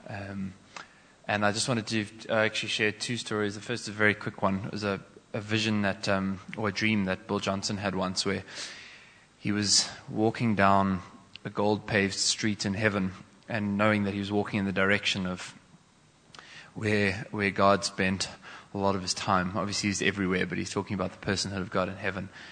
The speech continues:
um, by God's house, let's call it, at the, at the end of the street. And as he gets closer, he's thinking, he's like, "I wonder who has the house closest to God." And he's thinking, "Well, it's probably Reinhard Bonnke, right? Because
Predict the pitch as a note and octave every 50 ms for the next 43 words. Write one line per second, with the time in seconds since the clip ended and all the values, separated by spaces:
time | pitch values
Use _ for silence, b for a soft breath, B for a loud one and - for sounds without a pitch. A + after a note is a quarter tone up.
0 | B B B A2+ G2 F#2 F#2 F2+ F#2 F#2 F2+ - F#2+ F#2+ - - - - G2 F2+
1 | - - - - F#2 - - - - - F#2 F2+ - - - - - G2 - -
2 | G2 F2+ - G#2 - G#2 - - G#2 G2 F#2+ F2+ F2+ F#2 - - - G#2 F#2 F2
3 | - - B B B B B B B - - G2+ A#2 A#2 B2+ A#2+ B2+ A#2+ - -
4 | - - B2+ A#2 A#2 A2 - G2+ F#2 F2+ G2 G2+ - - - B2+ B2 B2 - G#2
5 | G2 F#2+ F#2 G#2+ G2+ - G#2 G2+ F#2+ G2+ G#2+ A2+ A#2+ C3+ C3+ B2+ G2+ F2 - -
6 | - - - B B B B B B B - A#2+ G#2+ F#2 - G#2+ G#2+ G#2+ G#2 G2
7 | - - - - G2 - - - A2 G#2+ G2+ F#2+ - - - - - - B B
8 | B B B _ - - A2+ G#2+ F#2+ - - F#2+ - - - - F#2+ - G2+ G#2
9 | F#2 F2 G2 - - G2 F#2+ G2 - - - G2 F#2 - G2 F#2 F2+ F2 G2 F#2
10 | F2+ F2+ F2+ - B B B B B B B - - - - - - A#2 G#2+ G#2+
11 | G2+ G2 G#2 G#2 G2+ G2 F#2+ G2 G#2 G2+ G2+ G2+ G2 G2 - - G#2 G2+ G#2 G2
12 | - F#2 F2+ F2+ - - G2+ - - G2 - - G#2 F2+ F2 - - - -